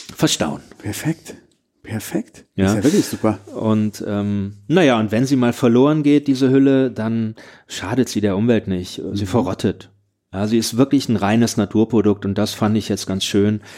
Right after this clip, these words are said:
Speaker 1: Ähm,
Speaker 2: Total schön.
Speaker 1: äh, leider jetzt nur eine Sache, also wenn ich gucke, was ich hier
Speaker 2: Ach
Speaker 1: gerade
Speaker 2: komm,
Speaker 1: auf meinem
Speaker 2: Gregor,
Speaker 1: Tisch
Speaker 2: ich
Speaker 1: liegen
Speaker 2: bitte
Speaker 1: habe, ja,
Speaker 2: dich.
Speaker 1: eins, zwei, drei, vier, fünf,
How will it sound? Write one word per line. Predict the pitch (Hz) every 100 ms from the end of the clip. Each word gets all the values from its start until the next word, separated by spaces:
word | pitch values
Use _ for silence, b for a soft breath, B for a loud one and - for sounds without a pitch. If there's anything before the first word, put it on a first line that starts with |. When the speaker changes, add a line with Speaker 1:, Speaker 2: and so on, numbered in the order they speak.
| B B B B -
Speaker 1:
Ähm, | 98 98 95 95 95
Speaker 2:
Total | - 113
schön. | 120 - 107
Speaker 1:
äh, | 95 - 151 -
leider | - 160 123 123 143
jetzt | 151 131 -
nur | 117
eine | 104 120 156
Sache, | 151 156 107
also | 117
wenn | 117
ich | 120
gucke, | - 139 131
was | 107
ich | 104
hier | 104
Speaker 2:
Ach |
Speaker 1:
gerade | 104 139
Speaker 2:
komm, | 151 147
Speaker 1:
auf | 127
meinem | 135 131
Speaker 2:
Gregor, | 123
Speaker 1:
Tisch | 262 -
Speaker 2:
ich |
Speaker 1:
liegen | 254 113 107
Speaker 2:
bitte | 147
Speaker 1:
habe, | 123 131
ja, | 120 131
Speaker 2:
dich. | 147
Speaker 1:
eins, | 156 156
zwei, | 139 135
drei, | 123 147 151
vier, | - 143 B B B
fünf, | - 180 202 -